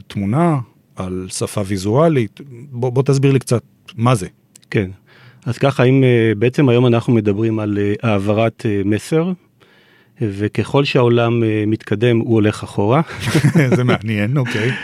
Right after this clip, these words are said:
Speaker 2: לפני בערך שישים אלף שנה, אני לא אעשה שיעור היסטוריה, אה, גילו במערות באזור, אה, צרפת, אה, תקשורת בין אנשים באמצעות ציור.
Speaker 1: מה, אותם
Speaker 2: ממש
Speaker 1: ציורי מערות שממש רואים לפעמים בכל
Speaker 2: כן,
Speaker 1: מיני
Speaker 2: כן,
Speaker 1: סרטים?
Speaker 2: כן, את כל הפרות ואת הציד וכולי,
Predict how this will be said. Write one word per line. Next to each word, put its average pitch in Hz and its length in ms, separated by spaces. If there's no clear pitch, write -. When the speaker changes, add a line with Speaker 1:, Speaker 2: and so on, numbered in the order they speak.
Speaker 2:
לפני - 280
בערך 127 260
שישים 123 280
אלף 113 140
שנה, 117 240
אני 113 100
לא 117 80
אעשה 113 220
שיעור 101 280
היסטוריה, 143 480
אה, 123 40
גילו 110 240
במערות 135 540
באזור, 110 480
אה, 113 100
צרפת, 151 640
אה, 120 80
תקשורת 143 460
בין 131 140
אנשים 127 340
באמצעות 113 400
ציור. 104 440
Speaker 1:
מה, 123 120
אותם 123 120
Speaker 2:
ממש 135 200
Speaker 1:
ציורי 127 280
מערות 120 340
שממש 123 340
רואים 120 180
לפעמים 113 400
בכל 107 100
Speaker 2:
כן, 226 160
Speaker 1:
מיני 120 40
Speaker 2:
כן, 220 160
Speaker 1:
סרטים? 190 180
Speaker 2:
כן, 156 160
את 127 100
כל 143 280
הפרות 123 1040
ואת 104 280
הציד 113 840
וכולי, 127 420